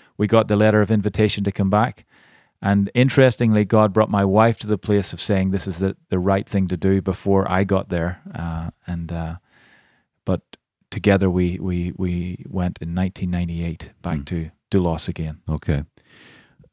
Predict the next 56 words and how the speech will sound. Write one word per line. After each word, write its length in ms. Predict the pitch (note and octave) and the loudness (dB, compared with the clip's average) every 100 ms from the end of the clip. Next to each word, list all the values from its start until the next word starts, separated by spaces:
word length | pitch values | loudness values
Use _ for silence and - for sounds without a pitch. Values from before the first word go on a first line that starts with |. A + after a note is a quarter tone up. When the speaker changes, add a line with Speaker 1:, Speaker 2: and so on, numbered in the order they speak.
| _ - | _ -10
Speaker 2:
L-, 160 | - - | -8 -2
let's 240 | C#3 F#3 | 0 2
hit 140 | E3+ - | 2 2
the 80 | A2 | 2
pause 320 | A#2+ G#2+ F2+ | 4 4 4
button 340 | F2+ F2 F2 | 2 2 4
on 220 | E2 D#2+ | 4 4
your 340 | E2+ F#2 F2+ G2+ | 4 4 4 0
experience 760 | E2+ - - F2+ D#2 D2+ D#2+ - | -4 -6 -2 2 2 2 0 0
and 140 | F#2+ | -2
talk 280 | - E3 F3+ _ | 0 -2 -2 _
to 420 | - F#2 F2+ F#2 - | 2 4 6 4 0
those 380 | F2+ G2 G2+ - | 2 6 6 4
listening 360 | F#2+ - E2+ E2 | 2 4 2 4
who 120 | F2 | 4
maybe 260 | G#2 E3+ | 4 4
feel 480 | E3+ - B2 A#2 A#2 | 0 4 6 6 4
a 80 | - | 0
call 340 | - G2+ G2 | -4 2 2
of 120 | F#2 - | 2 2
some 240 | F#2 E2+ | 0 0
sort 260 | - E2 D#2 | 0 0 2
on 140 | D2+ | 4
their 200 | D#2+ F2 | 4 4
life 320 | D2+ C#2 C#2 | 4 0 -2
to 60 | - | 0
do 200 | D#2+ F#2+ | 4 4
something 400 | - G2+ F#2 D#2+ | 4 2 4 2
like 320 | D2+ F2 E2 | 4 2 2
what 180 | E2+ D2+ | 0 0
you're 160 | D#2 E2 | 2 0
talking 400 | - D2 - C#2+ | 2 -2 0 0
about 260 | C#2 C#2+ | 2 0
that 100 | C#2+ C2 | 0 0
you've 160 | E2 | 0
spent 240 | - D#2+ - | 0 -2 0
your 120 | D2+ | 0
life 260 | C2+ C#2 | -2 -4
doing. 340 | - C2 C2+ C#2+ _ _ - _ _ | -4 -4 -4 -8 _ _ -20 _ _
Well, 80 | G#2 | 4
what 100 | E3 | 4
does 120 | A3+ | 6
that 200 | D#3+ - | 4 4
feel 220 | - G2+ | 6 6
like? 240 | E2 C#2+ - | 6 4 2
What 80 | B2+ | 2
does 100 | C3+ | 4
that 160 | F2+ | 2
look 320 | E2 F#2 - | 4 4 4
like 340 | D#2 C2+ B1 - | 0 0 0 0
when 140 | D2+ | 2
you 60 | D2 | 2
begin 280 | D#2 F2+ E2+ | 2 2 2
to 60 | |
feel 300 | D2+ - E2 D#2 | 0 2 4 4
that, 240 | D2+ D2 | 2 2